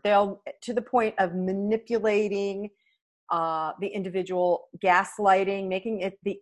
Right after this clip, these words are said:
uh, individual's, um, fault,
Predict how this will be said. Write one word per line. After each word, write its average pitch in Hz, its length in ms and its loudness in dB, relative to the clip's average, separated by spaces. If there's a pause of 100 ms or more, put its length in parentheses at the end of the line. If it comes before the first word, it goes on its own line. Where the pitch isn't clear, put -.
uh, 196 100 4 (160)
individual's, 180 1000 -2 (380)
um, 151 480 0 (1160)
fault, - 340 4